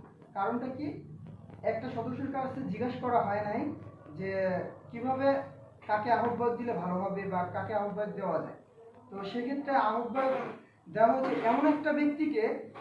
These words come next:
যে ব্যক্তির ছাত্রত্বই নাই। তাকে, যার ছাত্রত্ব নাই তাকে মেনে আমরা কিভাবে রাজনীতি করব?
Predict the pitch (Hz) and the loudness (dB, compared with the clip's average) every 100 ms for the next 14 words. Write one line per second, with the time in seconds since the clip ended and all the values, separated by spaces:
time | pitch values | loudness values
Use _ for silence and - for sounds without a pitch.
0 | - 175 247 269 277 294 277 220 - 294 | -12 -4 -2 -2 -2 0 0 -4 -4 -6
1 | 294 311 294 - - - - - - - | -4 0 0 0 -4 -10 -16 -18 -20 -20
2 | _ - - _ _ - 247 262 302 285 | _ -20 -20 _ _ -2 4 4 4 -2
3 | 180 196 247 277 302 302 330 320 294 240 | -2 4 4 8 6 4 0 2 6 6
4 | 240 262 269 302 277 294 277 254 262 247 | 6 6 6 4 6 6 6 6 2 2
5 | 240 220 202 - 175 151 131 | 4 4 4 2 -2 -2 -6